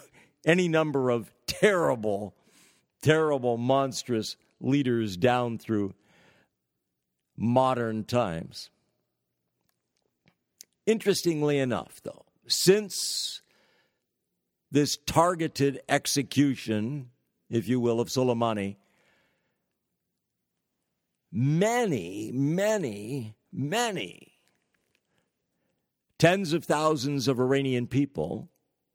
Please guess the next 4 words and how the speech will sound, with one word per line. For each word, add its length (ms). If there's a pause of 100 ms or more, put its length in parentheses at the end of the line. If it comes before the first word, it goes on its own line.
(300)
have 1160 (800)
been 280
shown 1120 (1040)
to 520